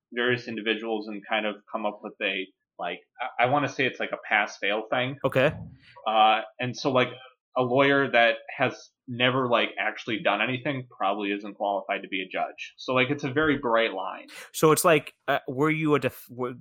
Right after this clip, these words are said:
Speaker 2: did you actually, like, practice law, like, in a courtroom where you actually understand procedure? And if the
Speaker 1: Yes.
Speaker 2: answer is, "No, you never defended anybody in the courtroom," how the hell can you be a defendant or a judge?
Speaker 1: Basically,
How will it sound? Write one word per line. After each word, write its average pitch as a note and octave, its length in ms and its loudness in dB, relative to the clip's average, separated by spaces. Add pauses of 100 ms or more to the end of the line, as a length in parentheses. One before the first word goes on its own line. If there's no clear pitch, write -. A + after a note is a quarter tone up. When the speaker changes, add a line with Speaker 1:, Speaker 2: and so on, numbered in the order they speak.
Speaker 2:
did C3+ 200 -6
you C#3+ 120 -2
actually, B2+ 560 -2
like, G#2+ 300 -2 (180)
practice A2+ 380 -4
law, G#2+ 240 2
like, G2+ 200 -4
in G#2+ 80 -4
a G2+ 40 -8
courtroom A2+ 420 -4
where G2+ 100 -4
you G2+ 100 -2
actually G2 240 -4
understand F#2+ 340 -6
procedure? F2+ 380 -10 (320)
And C3+ 240 6
if - 60 0
the A#2+ 80 4
Speaker 1:
Yes. B2 100 4
Speaker 2:
answer B2+ 200 -2
is, A#2 360 2 (120)
"No, D3 220 4
you C3 100 2
never A#2+ 160 0
defended D3 320 0
anybody A2+ 360 -2
in G#2 40 -6
the G2+ 60 -6
courtroom," A#2+ 440 -2
how C3 180 2
the B2 60 2
hell A#2+ 100 2
can A#2+ 100 -6
you G#2+ 80 -2
be G#2 140 -2
a G2 80 0
defendant G2+ 480 -6
or A2+ 100 2
a G#2+ 160 0
judge? G#2+ 340 -4 (380)
Speaker 1:
Basically, - 480 -4